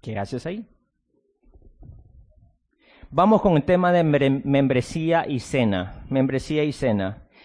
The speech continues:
Y aquí aplica la cena restringida. Unir en la mesa del Señor a un creyente con un incrédulo. O a alguien que viva como tal.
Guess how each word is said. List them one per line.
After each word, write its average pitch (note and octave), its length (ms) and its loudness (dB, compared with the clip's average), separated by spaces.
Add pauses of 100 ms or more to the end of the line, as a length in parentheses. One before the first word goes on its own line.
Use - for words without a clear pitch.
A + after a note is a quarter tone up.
Y C#3+ 100 -2
aquí G3 280 0
aplica E3+ 480 0
la D#3 120 0
cena C#3+ 460 0
restringida. A2+ 1300 -2 (1200)
Unir F3+ 640 6
en D#3+ 200 2
la C#3 100 2
mesa E3+ 380 0
del E3 160 0
Señor D3 560 2
a B2+ 180 0
un F3 260 4
creyente D3 880 0
con A#2+ 200 2
un C#3 180 2
incrédulo. B2 880 0 (960)
O C3+ 240 2
a F3 180 4
alguien A3+ 420 4
que E3+ 220 4
viva F#3 420 4
como C#3 300 2
tal. G#2+ 540 0